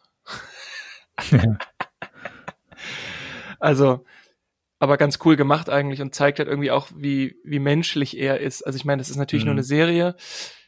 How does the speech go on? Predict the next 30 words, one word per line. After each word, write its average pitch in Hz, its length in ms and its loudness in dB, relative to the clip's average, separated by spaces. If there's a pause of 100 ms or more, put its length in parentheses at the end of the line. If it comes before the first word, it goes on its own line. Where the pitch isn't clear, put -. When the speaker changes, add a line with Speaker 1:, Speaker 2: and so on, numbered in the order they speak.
(120)
Speaker 1:
aber 143 240 2
egal, 135 240 4
es - 240 -8
trifft 160 220 0
dich 151 160 -2
ab. - 300 -2
Jedenfalls 165 300 4
habe 165 100 4
ich 160 80 0
heute 160 100 6
Nacht 160 220 2
nochmal 175 300 4
neun 175 220 6
Stunden, 175 680 0 (140)
neuneinhalb 165 440 4
Stunden 165 260 -4
geschlafen 160 480 -2
und 151 60 -4
jetzt 143 140 -10
tut - 160 -14
mir 156 80 -4
einfach 147 180 -6
der 143 180 -6
Rücken 147 220 -6
weh 139 120 -2
vom 139 200 -8
vielen 139 560 -4
Speaker 2:
<laughs> - 0 -
Speaker 1:
Liegen 143 520 0
und 135 420 -6